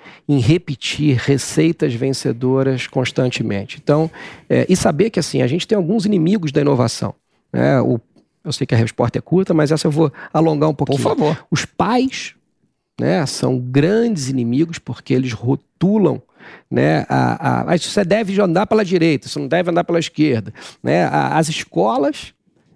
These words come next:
Speaker 1: né, muitas vezes, porque já traz aquele, cada vez mais isso tá mudando também, né? Notícias
Speaker 2: Tá.
Speaker 1: boas, né?
Speaker 2: Notícias boas, sem
Speaker 1: Porque
Speaker 2: dúvida.
Speaker 1: tem vindo escolas
Speaker 2: É.
Speaker 1: com cabeças muito
Speaker 2: Completamente
Speaker 1: diferentes, né?
Speaker 2: diferente.
Speaker 1: Porque muitas vezes não faz sentido, cara,
Speaker 2: É.
Speaker 1: você saber o nome do afluente, do,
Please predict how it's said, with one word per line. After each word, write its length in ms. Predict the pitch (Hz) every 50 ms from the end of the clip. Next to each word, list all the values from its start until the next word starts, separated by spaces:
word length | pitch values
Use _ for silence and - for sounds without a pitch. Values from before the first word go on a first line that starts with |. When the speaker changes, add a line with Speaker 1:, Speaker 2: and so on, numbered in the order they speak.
| _ _ -
Speaker 1:
né, 280 | 127 123 139 175 185 175
muitas 480 | 160 151 156 160 151 - 156 127 107
vezes, 440 | 113 117 135 180 226 262 240 147 -
porque 320 | - - 127 - - 170 151
já 180 | - 160 147
traz 460 | - _ - 156 170 190 202 190 139
aquele, 340 | 160 143 - - 156 151 139
cada 320 | 120 208 202 - 180 185 170
vez 200 | 127 202 185 151
mais 180 | 180 190 156
isso 160 | 156 - -
tá 120 | - - 160
mudando 380 | 170 160 135 120 - 156 208
também, 220 | 202 - 143 151 165
né? 120 | 160 139 113 139 139
Notícias 400 | 160 151 - - 120 113 110 -
Speaker 2:
Tá. 60 | 123
Speaker 1:
boas, 440 | 127 135 165 196 175 123 113 113 113
né? 100 | 135 165
Speaker 2:
Notícias 180 | 202 - 110 98 104
boas, 200 | 95 104 127 143
sem 120 | - - 98
Speaker 1:
Porque 140 | 101 104 110 127 156
Speaker 2:
dúvida. 60 | 151
Speaker 1:
tem 140 | 175 156 135
vindo 340 | 117 127 175 214 214 165 151
escolas 480 | - - - - 160 170 175 170 139
Speaker 2:
É. 20 | -
Speaker 1:
com 160 | - 151 143
cabeças 540 | - 123 120 120 151 170 151 - 147 127 127
muito 400 | 135 143 156 175 202 208 - 196
Speaker 2:
Completamente 80 | 240 262
Speaker 1:
diferentes, 720 | - - - - - - 120 147 165 196 180 - 101 - 120
né? 80 | 120 127
Speaker 2:
diferente. 160 | 165 165 139
Speaker 1:
Porque 160 | - - -
muitas 180 | 151 160 - 185
vezes 160 | 180 202 214
não 80 | 214 185
faz 220 | - 185 180 -
sentido, 360 | - 147 127 - - 170 143
cara, 160 | - - -
Speaker 2:
É. 60 | 95 92
Speaker 1:
você 100 | - 160
saber 280 | - - 147 147 165
o 20 | 165
nome 220 | 147 160 160 160
do 80 | 143 156
afluente, 500 | 147 - - 123 120 139 151 135 - 139
do, 160 | 143 131